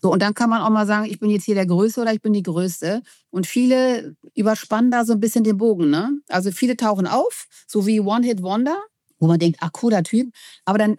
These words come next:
werden die so abgenudelt mit allem, dass man die dann auch irgendwann nicht mehr sehen kann. Und dann war's das. Ja, also ist ja auch bekannt, wenn Werbung, zum Beispiel Fußballer, gab's ja mal eine Zeit,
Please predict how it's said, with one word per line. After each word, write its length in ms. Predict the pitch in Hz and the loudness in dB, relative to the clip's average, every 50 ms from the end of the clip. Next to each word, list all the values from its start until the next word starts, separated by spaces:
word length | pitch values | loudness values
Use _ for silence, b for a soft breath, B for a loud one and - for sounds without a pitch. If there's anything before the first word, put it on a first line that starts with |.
| - | -4
werden 280 | - 180 175 208 226 247 | -8 -2 0 0 0 2
die 100 | 247 233 | 0 0
so 220 | 214 247 254 254 - - | 0 2 0 0 0 -2
abgenudelt 680 | - 277 - _ 330 262 226 214 202 190 214 233 240 - | -8 -8 -4 _ 0 2 2 2 2 2 0 0 0 -2
mit 200 | 208 190 175 - | -2 -2 -2 -2
allem, 440 | - 156 160 160 170 185 214 220 214 - | -2 0 0 0 0 0 0 0 -2 -2
dass 160 | - 202 202 | -6 -4 -2
man 120 | 220 208 202 | 0 0 0
die 80 | 214 | 0
dann 160 | 202 202 196 - | 0 0 0 -2
auch 160 | 190 202 202 | -2 -2 -2
irgendwann 260 | - 202 208 208 208 | -2 0 0 0 0
nicht 100 | 220 208 | 0 2
mehr 100 | 214 214 | 0 2
sehen 160 | 214 254 302 302 | 2 2 0 0
kann. 160 | - 202 190 | 0 -2 -2
Und 60 | 202 | 0
dann 120 | 202 214 | 0 0
war's 240 | 214 254 247 226 - | 0 0 -2 -2 -4
das. 300 | - - 131 151 - - b b b b b b b | -6 -8 -8 -8 -10 -12 b b b b b b b
Ja, 240 | - 160 190 226 - | -2 -2 -2 -2 -2
also 340 | - 160 160 180 180 175 170 | -2 -2 -2 0 2 0 0
ist 280 | 147 143 - 208 196 - | 0 0 -2 -2 0 0
ja 120 | 233 - | 0 0
auch 100 | 196 190 | 0 -2
bekannt, 500 | - - 196 170 - 226 254 247 226 - 220 B B B B B | -2 -4 -6 -2 0 0 0 0 0 -2 -10 B B B B B
wenn 300 | B 165 175 185 185 165 | B -2 0 2 2 4
Werbung, 280 | 180 202 220 220 226 214 | 4 2 2 0 -2 -2
zum 100 | - 214 | -2 -2
Beispiel 140 | 196 - 185 | 0 0 -2
Fußballer, 480 | 170 - 220 226 - - 190 170 165 | 0 0 0 0 0 0 0 0 0
gab's 220 | 165 - 147 - - | 0 -2 -4 -4 -2
ja 80 | 208 | -2
mal 60 | 196 190 | 0 0
eine 120 | 185 180 | 0 -2
Zeit, 320 | - - 190 196 190 - | -4 -6 -6 -6 -6 -6